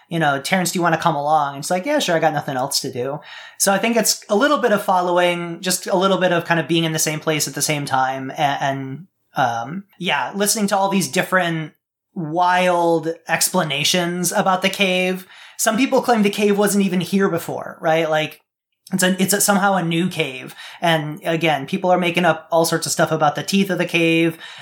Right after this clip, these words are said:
Um, I think there's a heated discussion about who gets to name the cave and what the cave's name is.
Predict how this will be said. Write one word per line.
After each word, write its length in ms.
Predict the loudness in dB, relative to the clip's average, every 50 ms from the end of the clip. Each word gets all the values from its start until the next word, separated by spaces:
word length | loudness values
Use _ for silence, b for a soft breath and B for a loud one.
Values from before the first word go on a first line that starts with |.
| B
Um, 320 | 2 4 4 4 4 2 2
I 60 | 0
think 160 | 2 2 2 2
there's 160 | 2 2 2
a 60 | 0
heated 560 | -2 -4 -8 -6 -4 -2 0 0 0 0 2
discussion 640 | 2 2 2 2 2 2 0 0 -2 -2 -4 -6 -6 -4 -2
about 560 | 0 4 4 4 4 4 4 2 -2 -4 -8 _ _ _ _ -14 -8
who 220 | -4 -2 0 2
gets 220 | 2 2 2 2 0
to 120 | 0 0
name 320 | -2 -2 -4 -2 -2 -2 0
the 100 | -2 -2
cave 300 | 0 -2 -2 0 -2 -2
and 100 | -2 -2
what 160 | -2 -2 -2
the 80 | -4 -4
cave's 340 | -2 -2 -2 -2 -4 -4
name 320 | -4 -4 -4 -4 -6 -6 -6
is. 560 | -6 -6 -6 -4 -4 -4 -4 -4 -4 -6